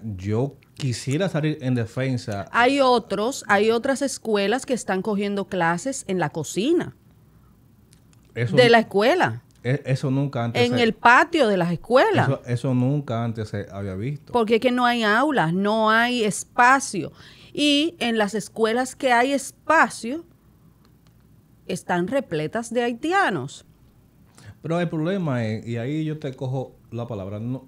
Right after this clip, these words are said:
Speaker 1: el problema no es que estén llenas de extranjeros, haitianos, venezolanos. El problema es, radica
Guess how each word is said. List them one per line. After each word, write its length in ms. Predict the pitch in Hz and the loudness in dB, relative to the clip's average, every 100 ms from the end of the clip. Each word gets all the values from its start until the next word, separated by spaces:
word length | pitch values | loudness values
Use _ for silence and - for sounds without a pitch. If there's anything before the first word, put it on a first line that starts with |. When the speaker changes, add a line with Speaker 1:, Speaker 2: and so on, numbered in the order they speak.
| - | -12
Speaker 1:
el 100 | 131 | -8
problema 340 | 143 170 190 175 | -6 -6 -6 -6
no 140 | 175 | -8
es 60 | 165 | -8
que 100 | 131 | -10
estén 420 | - 139 147 139 110 | -8 -6 -6 -8 -12
llenas 540 | 101 113 127 120 110 | -8 -6 -6 -6 -6
de 200 | 110 104 98 | -6 -6 -8
extranjeros, 640 | 104 104 85 107 101 85 - _ _ _ | -10 -10 -8 -6 -8 -10 -18 _ _ _
haitianos, 540 | 90 90 101 113 107 | -18 -14 -10 -10 -10
venezolanos. 680 | 92 85 87 95 113 90 82 - - _ _ - | -12 -14 -14 -10 -10 -10 -14 -20 -20 _ _ -20
El 100 | 107 | -16
problema 600 | 104 104 113 147 151 123 | -12 -8 -6 -4 -4 -4
es, 280 | 104 95 - - | -6 -10 -14 -12
radica 540 | 107 110 104 95 - | -8 -6 -8 -10 -16